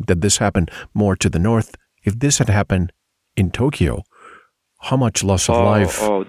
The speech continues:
Speaker 2: oh, there, there's a breeder reactor to the, <laughs> oh, there's a breeder reactor, um, I'll think of the name in a moment. It's named after the Japanese, of all things, the Japanese, uh, god of wisdom. Uh,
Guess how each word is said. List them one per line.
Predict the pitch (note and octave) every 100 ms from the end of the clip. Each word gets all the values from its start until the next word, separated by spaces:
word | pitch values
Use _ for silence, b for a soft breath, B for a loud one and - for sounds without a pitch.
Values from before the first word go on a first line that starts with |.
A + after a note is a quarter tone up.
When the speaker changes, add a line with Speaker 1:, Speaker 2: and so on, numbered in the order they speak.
| _
Speaker 2:
oh, | G2 F2 -
there, | B2 G#2+
there's | A#2+ G#2
a | A2+
breeder | - C3 E3 F3+ B2+
reactor | A2 F#2+ E2+ - F#2
to | - A#2
the, | F#2+ F#2
<laughs> |
oh, | - F3+ - - E2+ B B B -
there's | A2+
a | G#2
breeder | C3 D#3 A3
reactor, | E3 A#2+ A2+ A2+ - B2+ A2+ - - -
um, | A2 A2 G#2 F#2 - _ _ _ _ _ _
I'll | - - - -
think | E3+
of | D3
the | A#2+
name | B2 C3 B2+
in | G#2+
a |
moment. | G#2+ B2 A#2+ F#2
It's | -
named | B2 B2+ C3+ C3+
after | A2 A#2 -
the | A2+
Japanese, | A2+ - C#3+ C#3 C#3 B2+ A#2 B2 B B
of | A#2+ A2+
all | C#3+ C#3+
things, | B2 A2+ - B -
the | A2
Japanese, | C3 C3 - B2 A2+ G#2+
uh, | A2 G#2
god | C3+ A#2 A#2+
of | G#2 A#2
wisdom. | B2 C3+ - G#2+ G2 G2+ _ B B B B _ _ _ -
Uh, | F2+ A2+